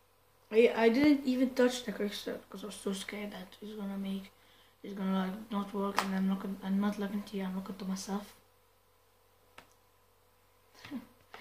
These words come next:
Oh my god, I shouldn't do this. Anyway, I can't see. I'm blind. I'm technically blind without my glasses. Oh my god, I can't see anything. I can't see anything.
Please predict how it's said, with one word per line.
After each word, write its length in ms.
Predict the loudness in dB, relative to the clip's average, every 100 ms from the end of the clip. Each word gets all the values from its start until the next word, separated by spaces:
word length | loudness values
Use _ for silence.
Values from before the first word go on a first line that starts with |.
| -18 -18 -14 0 2 2 -6 8
Oh 480 | 12 12 12 12 12 12
my 140 | 10
god, 280 | 8 6 8
I 40 |
shouldn't 340 | 6 8 8 8
do 140 | 6
this. 420 | 4 4 4 4 -2 -12 -10 6
Anyway, 440 | 10 12 12 8 4 -6 -8 -12 -16 -20 -20 -20
I 1300 | -20 -20 _ _ _ _ _ _ _ _ _ _ -14
can't 160 | -12 -10
see. 200 | -12 -16 -20 -20 -20 -20 -20 -16 -16 -18 -20 -20 _
I'm 180 | 4 8
blind. 480 | 10 12 12 10 6 0 -16 -20 -20 -20 _ _ _ _ _ -20 _ -10
I'm 100 | -2
technically 280 | 0 4 2
blind 320 | 4 4 4
without 220 | 6 6
my 80 | 4
glasses. 260 | 2 -2 0
Oh 60 |
my 120 | 2 2
god, 80 |
I 40 | 0
can't 200 | -10 -12
see 100 | -14
anything. 140 | -18 -20 -20
I 40 | -16 -10
can't 200 | -10 -10
see 120 | -12
anything. 200 | -12 -12